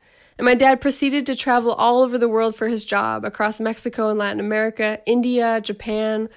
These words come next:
all while my mother raised my brother and I on the East Coast. We would see him for holidays, he'd call a lot, and my dad would fly my brother and I down to Florida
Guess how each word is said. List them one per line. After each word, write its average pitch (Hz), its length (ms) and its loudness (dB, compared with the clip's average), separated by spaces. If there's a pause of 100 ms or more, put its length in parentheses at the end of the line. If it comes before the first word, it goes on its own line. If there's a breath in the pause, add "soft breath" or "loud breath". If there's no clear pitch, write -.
(260 soft breath)
all 247 280 4
while 254 100 6
my 247 140 4
mother 226 360 2
raised 208 320 -2
my 208 140 -2
brother 202 300 -4
and 202 80 -4
I 196 420 -4
on 208 100 -4
the 196 120 -4
East 202 180 -8
Coast. - 560 -10 (640 soft breath)
We 277 100 4
would 311 140 4
see 294 160 2
him 285 80 2
for 277 120 0
holidays, 233 760 0
he'd 240 160 -4
call 214 360 0
a 208 60 -2
lot, 208 420 0 (240 soft breath)
and 254 120 4
my 269 80 6
dad 294 160 6
would 294 160 2
fly 269 180 2
my 254 160 4
brother 233 340 2
and 226 120 2
I 220 180 4
down 208 280 0
to 214 60 -6
Florida 202 520 -4